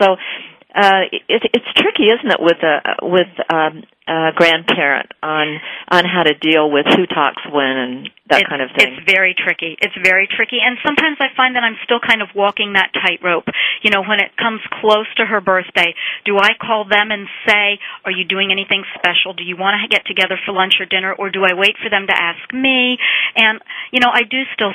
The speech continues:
Speaker 2: sometimes wonder: should I make the initial move or should I wait?
Speaker 1: Mm-hmm. And how do you decide?
Speaker 2: Um, I usually kind of decide on the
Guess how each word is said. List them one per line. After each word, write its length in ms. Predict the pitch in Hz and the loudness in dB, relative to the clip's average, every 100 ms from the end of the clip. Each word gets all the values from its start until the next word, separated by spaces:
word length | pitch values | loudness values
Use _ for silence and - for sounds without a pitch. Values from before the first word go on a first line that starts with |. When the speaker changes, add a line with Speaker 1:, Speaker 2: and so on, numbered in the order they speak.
| - | -2
Speaker 2:
sometimes 400 | 185 196 185 170 - | 0 2 0 -2 -6
wonder: 380 | 208 202 196 180 | 0 2 2 2
should 200 | - 190 | 2 2
I 120 | 185 196 | 2 0
make 240 | 196 185 | 0 -4
the 120 | 202 | -4
initial 340 | 180 185 - 185 | -2 0 0 -2
move 280 | 180 185 | -6 -4
or 60 | 180 | 0
should 220 | 180 180 | 0 2
I 80 | 170 | 0
wait? 380 | 165 165 165 - _ _ _ _ | 0 0 -2 -8 _ _ _ _
Speaker 1:
Mm-hmm. 200 | 165 175 175 | -10 -6 -2
And 120 | 190 | 0
how 180 | 220 208 | 4 2
do 80 | 190 | 2
you 80 | |
decide? 460 | 175 147 143 123 - - _ _ - - - - | -4 -2 0 -2 -4 -18 _ _ -14 -14 -8 2
Speaker 2:
Um, 460 | 269 269 277 269 _ - - - | 4 2 -2 -6 _ -20 -18 -2
I 60 | 262 | 0
usually 320 | 294 - 370 - - | 2 0 -4 -6 -2
kind 140 | 294 | 0
of 60 | 269 | -2
decide 340 | 226 - 247 | -6 0 0
on 100 | 254 | 0
the 80 | 233 | -4